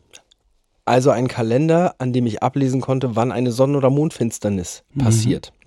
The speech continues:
Speaker 2: Ja.
Speaker 1: Und einen Olympiadekalender mit einer Jahresskala in einem Vierjahreszeitraum, der halt in Griechenland Olympiade genannt wurde.
Speaker 2: Mhm.
Speaker 1: Diesen Mechanismus hast du manuell in Bewegung gesetzt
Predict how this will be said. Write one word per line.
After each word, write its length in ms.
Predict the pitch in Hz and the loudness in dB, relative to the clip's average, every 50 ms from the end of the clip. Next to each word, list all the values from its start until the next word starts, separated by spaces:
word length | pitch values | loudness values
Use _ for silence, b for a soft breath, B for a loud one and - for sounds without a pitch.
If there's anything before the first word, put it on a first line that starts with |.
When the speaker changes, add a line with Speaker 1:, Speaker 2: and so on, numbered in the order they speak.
| - | -6
Speaker 2:
Ja. 160 | 120 120 - - B B B B B B B B B B B B | -4 -4 -4 -6 B B B B B B B B B B B B
Speaker 1:
Und 300 | - 156 175 185 175 - _ - | 2 4 4 4 0 -4 _ -2
einen 220 | - 127 131 131 | 0 2 2 2
Olympiadekalender 1040 | 110 135 139 131 120 - - 123 113 127 143 143 - - 139 135 139 139 156 165 165 | 2 0 0 0 -2 -2 0 0 2 2 0 0 -2 -2 -2 0 0 0 2 2 2
mit 80 | 139 107 | 2 0
einer 100 | 127 139 | 0 0
Jahresskala 760 | 139 143 135 143 147 151 147 - - - - 143 147 156 151 | 2 2 4 4 4 2 0 -4 -6 -4 0 0 2 2 2
in 300 | - 131 127 117 107 - _ _ - | 0 0 0 -2 -2 -4 _ _ -8
einem 300 | - 113 120 127 123 110 | -4 -2 -2 -2 -2 -4
Vierjahreszeitraum, 1300 | - - 139 135 127 123 123 131 135 127 117 - - - - 101 95 95 - - - 98 113 139 135 _ _ _ b b b b b b b b b b b b b b b b b - | -4 0 2 2 4 4 4 4 4 2 0 -2 -6 -8 -6 -6 -6 -6 -6 -6 -6 -6 -6 -6 -10 _ _ _ b b b b b b b b b b b b b b b b b 0
der 200 | 107 104 104 107 | 2 2 4 4
halt 140 | 117 131 117 | 2 2 2
in 140 | 127 135 117 | 0 -2 -2
Griechenland 420 | 113 117 104 - 113 113 117 127 | -2 -2 -2 0 0 0 0 0
Olympiade 540 | 120 135 135 127 123 - 156 127 117 104 95 | 0 0 0 0 2 2 2 2 2 0 -2
genannt 320 | 98 87 69 80 85 - | -6 -6 -8 -10 -12 -14
wurde. 180 | - - - - - _ _ | -18 -20 -20 -20 -20 _ _
Speaker 2:
Mhm. 320 | - 117 110 123 151 196 - _ _ B B B B B B B B B B B _ _ _ _ _ _ - - | -2 0 0 0 -2 -4 -6 _ _ B B B B B B B B B B B _ _ _ _ _ _ -12 -6
Speaker 1:
Diesen 440 | - 123 123 120 104 101 113 101 | -2 -2 0 -2 -2 -4 -4 -2
Mechanismus 640 | 107 117 123 123 113 117 147 143 - 185 180 - - | 0 0 0 0 2 2 2 2 2 0 0 0 0
hast 200 | 143 135 - - | -4 -4 -4 -4
du 200 | - 113 104 95 92 | -6 -6 -4 -4 -2
manuell 540 | 101 110 120 120 117 110 - 117 143 147 | 0 0 2 2 2 0 -2 -2 -2 -2
in 120 | 120 117 113 | -4 -4 -4
Bewegung 420 | 117 107 92 113 123 147 160 147 | -4 -2 0 0 2 2 0 0
gesetzt 600 | - 156 135 135 156 175 - - - - - _ | 0 0 2 2 2 2 2 -2 -14 -14 -16 _